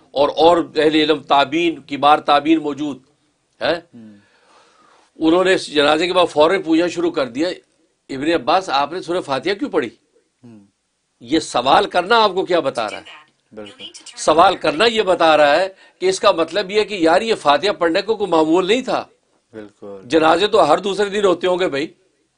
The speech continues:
Speaker 2: बिल्कुल।
Speaker 1: तो ये सारे लोग इकट्ठे हो गए, "जी हजरत, आपने ये, ये फातिहा क्यों पढ़ी?"
Speaker 2: सुभान अल्लाह।
Speaker 1: इसका मतलब अगर रोज फातिहा,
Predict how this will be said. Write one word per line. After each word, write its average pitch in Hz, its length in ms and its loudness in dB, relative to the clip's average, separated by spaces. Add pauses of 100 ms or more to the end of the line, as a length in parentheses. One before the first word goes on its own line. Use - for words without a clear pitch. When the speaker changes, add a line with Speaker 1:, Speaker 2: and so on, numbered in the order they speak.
(120)
Speaker 2:
बिल्कुल। 104 320 -18 (460)
Speaker 1:
तो 190 60 -8
ये 196 160 0
सारे 214 340 2
लोग 214 160 0
इकट्ठे 196 260 -2
हो 208 120 0
गए, 214 140 0
"जी 233 200 -6
हजरत, 185 340 0
आपने 180 320 0
ये, 208 600 -4
ये 180 100 -4
फातिहा 151 400 -2
क्यों 320 120 -2
पढ़ी?" 170 260 -4 (340)
Speaker 2:
सुभान 107 400 -20
अल्लाह। 95 340 -20
Speaker 1:
इसका 139 220 -4
मतलब 139 240 -2
अगर 139 300 2
रोज 131 400 -4
फातिहा, 127 420 -2